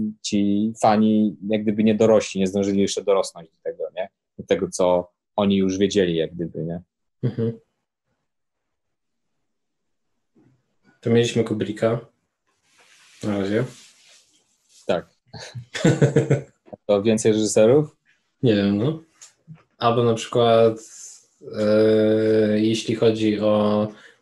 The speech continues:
Speaker 2: reżyserów, to może na przykład są jacyś tacy reżyserzy artystyczni, którzy, których mówisz, no, fajnie im, fajnie mi to idzie.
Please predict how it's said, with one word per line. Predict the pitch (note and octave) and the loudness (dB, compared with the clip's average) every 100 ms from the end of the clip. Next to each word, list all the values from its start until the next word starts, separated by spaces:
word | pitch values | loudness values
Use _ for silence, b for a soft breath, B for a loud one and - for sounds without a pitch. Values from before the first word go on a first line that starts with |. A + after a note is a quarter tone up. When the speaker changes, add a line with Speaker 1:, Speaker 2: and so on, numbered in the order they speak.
| _ | _
Speaker 2:
reżyserów, | A2 A2 G#2+ B2 B2 A#2 | 0 0 2 0 0 -2
to | A#2 | -2
może | A2 A2 A2 A2 | 0 2 2 2
na | G#2+ | 0
przykład | - - A2 G#2+ G#2 G2+ | -2 -2 0 2 0 -2
są | - - - A#2+ | -8 -6 -4 0
jacyś | A2+ G#2+ - - | 0 -2 -6 -4
tacy | A2 - A2 G#2+ A2 G#2+ B B B B B - | -4 -2 0 2 2 0 B B B B B -4
reżyserzy | A2 A2 A2 - G#2+ A2 G#2+ G#2 - | 0 0 0 0 0 2 2 0 -2
artystyczni, | A#2 - - A#2 - G2 F#2 - _ | -6 -4 -12 -10 -8 -6 -8 -12 _
którzy, | _ - G#2+ G#2 G#2+ G#2+ G2+ | _ -4 -2 0 0 0 -4
których | - A2+ G2+ | -8 -4 -2
mówisz, | G#2 G2+ G2 - | -2 -2 -4 -4
no, | A2 A2 C3 C3+ | -2 0 0 -4
fajnie | - G#2+ G#2 G2+ | -2 0 0 -2
im, | G2+ G2+ G2 _ | -2 -4 -8 _
fajnie | - A2+ G#2 | -2 0 2
mi | G2 | -2
to | G2 | -2
idzie. | G2 F#2+ F#2+ | -4 -6 -12